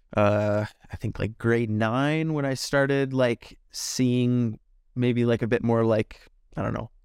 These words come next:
Muscle and Fitness magazine or something, just seeing, like, what people were doing with lifting. I guess a lot of it also actually came from just being a small person growing up. I was always a small kid, a skinny kid.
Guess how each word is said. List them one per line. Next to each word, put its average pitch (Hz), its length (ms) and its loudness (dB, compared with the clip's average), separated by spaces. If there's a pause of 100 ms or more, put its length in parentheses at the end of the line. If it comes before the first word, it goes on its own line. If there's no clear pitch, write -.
(140)
Muscle 120 420 0
and 117 100 -4
Fitness - 320 -6
magazine 110 440 0
or 107 40 -4
something, 113 220 -2
just 147 200 -2
seeing, 151 320 2
like, 127 220 -2
what 120 220 -2
people 113 360 0
were 107 120 0
doing 113 580 0 (520)
with 101 420 -4
lifting. 110 380 -2
I 127 80 0
guess 160 180 -2
a 175 60 0
lot 123 220 2
of 110 60 0
it - 160 -4 (180)
also 113 300 0
actually 107 280 -2
came 107 260 -2
from 101 380 -2 (360)
just - 160 -20
being 131 220 2
a 113 60 0
small 110 640 0
person 139 560 -2 (100)
growing 113 320 0
up. 135 220 0
I 123 60 4
was 123 100 2
always 123 220 2
a 107 60 -4
small 117 440 -2
kid, 120 300 0
a 110 40 -4
skinny 117 360 -4
kid. 120 340 0